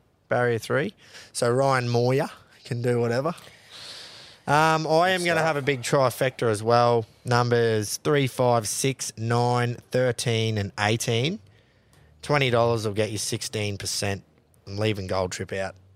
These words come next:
Speaker 1: Fucking idiot. But, uh, yeah, I need Akita Sushi to win <laughs> to beat, to beat home Serpentine. And then doesn't matter what happens, it'll pay tens of thousands. <laughs>
Speaker 2: Yeah.
Speaker 1: So,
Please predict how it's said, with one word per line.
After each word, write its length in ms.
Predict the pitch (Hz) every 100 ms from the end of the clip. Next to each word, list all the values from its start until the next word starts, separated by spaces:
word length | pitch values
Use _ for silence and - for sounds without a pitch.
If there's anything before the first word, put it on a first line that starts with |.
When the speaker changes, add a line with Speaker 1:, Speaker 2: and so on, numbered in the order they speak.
| _ -
Speaker 1:
Fucking 380 | - 92 - 95
idiot. 260 | 95 98 - _ _ _
But, 280 | - 98 -
uh, 300 | 104 98 95 98 _ _ _ _ -
yeah, 200 | 127 117
I 80 | 127
need 320 | 127 123 120
Akita 360 | 120 - 160 156
Sushi 500 | 131 - 147 - 135
to 80 | 123
win 380 | 110 135 143 147 - - -
<laughs> 340 | - - - -
to 80 | 117
beat, 300 | 135 139 -
to 80 | 139
beat 200 | 165 139
home 260 | 139 131
Serpentine. 880 | 113 139 139 143 127 - 131 143 185 - - - _ _ -
And 140 | 110
then 180 | 107 104
doesn't 260 | 113 107 101
matter 220 | 104 104
what 160 | 101 98
happens, 340 | 101 113 104
it'll 160 | 101 95
pay 380 | 107 98 98 - _ _ -
tens 360 | 117 104 101
of 120 | 92
thousands. 640 | - 98 98 101 92 - - - - 139 185
<laughs> 100 | -
Speaker 2:
Yeah. 120 | 110
Speaker 1:
So, 420 | 95 151 127 127